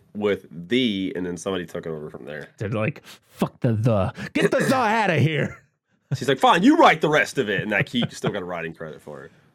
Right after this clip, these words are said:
Speaker 2: So before we get into anything, we're gonna do this a little bit different. I'm not gonna go break down the plot. I don't have notes or anything. We're, I'm, we're just gonna talk about the good, the bads, and just the,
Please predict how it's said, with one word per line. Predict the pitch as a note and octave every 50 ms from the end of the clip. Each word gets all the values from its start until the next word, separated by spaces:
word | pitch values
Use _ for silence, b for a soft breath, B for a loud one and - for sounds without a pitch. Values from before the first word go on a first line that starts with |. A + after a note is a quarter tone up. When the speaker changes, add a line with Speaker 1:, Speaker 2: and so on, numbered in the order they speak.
| _ _ _ _ _ _ _ _ _ _ _ _ _ _ _ _ _ _ _ _ _ _ _ _ _ _
Speaker 2:
So | - - - - F3+ E3 D#3+ D#3+ D#3+ D#3 C3+ - - _ _ _ _ - C#3+
before | D3 D3+ - - F#3 G3 G3 F#3+
we | F3+ F3 D#3+ D3+ C#3+ C3+ B2+
get | A#2+ - B2+ B2
into | B2 A#2+ A#2 - C3 A2+
anything, | G#2 G#2 G2+ - - G#2+ G#2+ A2+ A#2+ - -
we're | - E3+ A3+
gonna | D#4 C#4+ A#3+
do | G3+ G3
this | F#3 D#3+ C3+
a | D#3+
little | D3 B2+
bit | B2 A2 -
different. | A#2+ G2+ - G2+ A2+
I'm | C#3+ G3
not | A#3 A#3 A3
gonna | - F#3+ F#3
go | E3 D#3+ D3+
break | C#3 C#3 C3+ C3 C3
down | - C3+ B2 A#2+
the | A2+
plot. | A2 - - A2+ G#2 G2 - -
I |
don't | C#3+ C#3+ C3
have | C#3+ B2+ A2
notes | A2 A2 A2 G#2+ G#2 - -
or | A2
anything. | G#2 G#2 G#2 - G#2+ G#2 G#2 G2+
We're, | G2+ -
I'm, | - D#3+
we're | F3+ G3+ F3+ F3+ F#3+
just | G3 F#3 -
gonna | G3 F3 D#3
talk | - - D#3 C#3 C#3 C#3 D3+
about | C3 B2 A#2+ A#2 A2+ A2+ - - b b b b -
the | B2+
good, | A#2+ A#2 B2 B2+ C3+ C3+ C3 B2 C3 - - _ _ _
the | - B2 A#2+
bads, | A2 A2+ A2+ A2+ A2+ A2+ A2+ G#2 G#2 -
and | - A2+ A2 G#2+ G#2+ G#2
just | - A2 G#2+ - - -
the, | G#2+ A#2